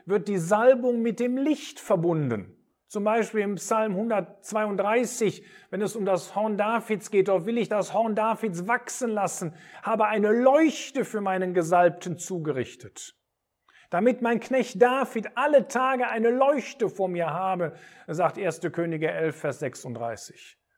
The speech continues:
Das heißt, die nächste Aufgabe des Öles war, dass dadurch eben auch Licht verbreitet wurde.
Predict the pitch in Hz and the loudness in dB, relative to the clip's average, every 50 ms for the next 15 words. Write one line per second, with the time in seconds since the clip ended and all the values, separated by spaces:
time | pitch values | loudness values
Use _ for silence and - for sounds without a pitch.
0 | _ _ _ _ _ - 165 202 240 254 247 247 220 202 220 247 277 277 233 - | _ _ _ _ _ -8 -2 0 0 0 0 -2 -2 0 0 0 0 0 -2 -4
1 | - 233 208 202 220 254 285 240 - - 247 226 226 220 208 208 196 190 - - | -4 -4 -2 2 2 2 2 2 0 -6 -4 -2 -2 0 0 2 0 0 0 -2
2 | - - 226 240 247 233 202 170 - - 185 190 196 202 208 202 202 - - - | -8 -6 -2 -2 0 0 0 -2 -4 -4 -4 -2 -2 -2 -4 -6 -10 -16 -18 -10
3 | - 196 156 - - 196 208 202 202 - - - 214 202 180 190 - 180 175 - | -6 -6 -4 -2 0 0 0 0 0 -2 -2 -4 -6 -4 -4 -2 0 0 0 0
4 | - - - 269 285 277 269 - - - - - - - - - - _ _ _ | -2 -6 -6 -2 0 0 0 0 -2 -6 -16 -16 -16 -16 -16 -16 -16 _ _ _
5 | _ _ _ - 170 156 143 147 151 151 151 143 147 - 143 123 - - - _ | _ _ _ -4 -4 -2 0 0 0 2 0 0 -2 -4 -6 -6 -8 -14 -20 _
6 | - 139 120 135 127 107 107 107 - 110 - | -14 -6 -4 -4 -2 -2 -4 -6 -8 -12 -14